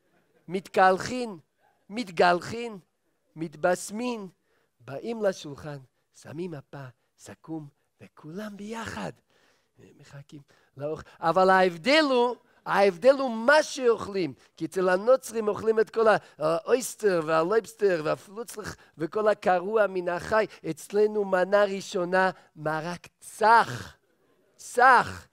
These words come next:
דגול מרבבה, עם העגרונות והפרצלח והזה והעין פתאום של-, אבל זה לא חש-, מנה שנייה. מה אוכלים ה-,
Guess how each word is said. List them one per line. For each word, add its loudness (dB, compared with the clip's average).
דגול -4
מרבבה, -2
עם -6
העגרונות -4
והפרצלח -8
והזה -10
והעין -10
פתאום -18
של-, -20
אבל 2
זה 0
לא 4
חש-, -2
מנה 0
שנייה. -10
מה -2
אוכלים -4
ה-, 4